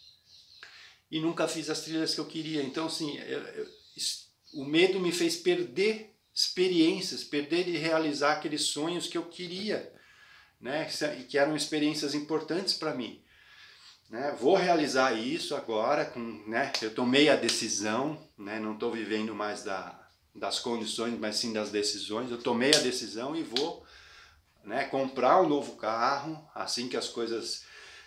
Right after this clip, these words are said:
né, derem uma equilibrada, vou comprar um novo carro, vou fazer essas trilhas, porque é um desejo meu,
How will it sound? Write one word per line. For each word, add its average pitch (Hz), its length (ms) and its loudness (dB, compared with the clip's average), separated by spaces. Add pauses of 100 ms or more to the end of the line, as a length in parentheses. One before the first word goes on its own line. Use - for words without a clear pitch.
(140)
né, 113 520 -4
derem 117 260 8
uma 110 140 0
equilibrada, 127 960 4
vou 147 340 0
comprar 127 300 -4
um 123 80 -2
novo 117 240 -6
carro, 143 720 0
vou 135 300 2
fazer 123 280 -4
essas 113 320 -4
trilhas, 143 720 -6 (100)
porque 160 520 -6 (460)
é 160 100 6
um 175 160 2
desejo 165 440 0
meu, 131 260 0